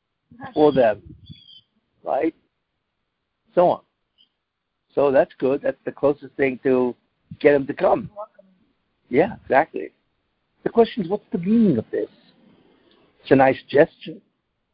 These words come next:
right? But what's the meaning of this? Then there's what's called, you're supposed to sacrifice.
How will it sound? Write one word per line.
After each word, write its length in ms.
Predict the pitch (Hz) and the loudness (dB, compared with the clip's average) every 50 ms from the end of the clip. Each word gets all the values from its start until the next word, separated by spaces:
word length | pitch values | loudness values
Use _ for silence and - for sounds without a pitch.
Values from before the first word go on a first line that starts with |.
| _ _ _ _ _ _ _ - | _ _ _ _ _ _ _ -6
right? 280 | - 101 139 165 170 _ _ _ | -2 0 0 0 -2 _ _ _
But 80 | - - | -10 -8
what's 280 | 107 147 151 - - | -8 -8 -8 -10 -12
the 60 | - | -12
meaning 420 | 131 127 123 131 147 147 131 117 104 | -10 -6 -4 -2 -2 -2 -2 -2 -4
of 80 | - - - | -6 -6 -6
this? 160 | 107 104 - _ _ _ _ _ _ _ _ _ _ _ _ _ _ _ _ _ _ _ _ _ _ _ _ - - - | -8 -8 -10 _ _ _ _ _ _ _ _ _ _ _ _ _ _ _ _ _ _ _ _ _ _ _ _ -14 -2 4
Then 420 | 185 202 220 226 220 220 202 160 147 | 6 6 6 6 4 0 -6 -6 -2
there's 340 | 156 165 160 156 151 151 - | 0 0 2 2 0 -2 -2
what's 180 | - 156 147 - | -4 -8 -8 -8
called, 520 | - - - 170 165 156 151 156 147 135 - _ _ _ _ _ _ _ _ _ _ _ _ - | -12 -8 -2 0 2 2 2 2 0 -4 -10 _ _ _ _ _ _ _ _ _ _ _ _ -18
you're 120 | 151 123 | -18 -16
supposed 360 | - - 175 170 175 170 _ - | -8 -2 -2 -2 -2 -2 _ -4
to 220 | 156 143 135 123 - _ | -2 -2 -2 -4 -6 _
sacrifice. 600 | - 190 202 - - 143 - - 117 107 113 127 | -4 -4 -4 -4 -6 -8 -6 -4 -4 -2 -2 -4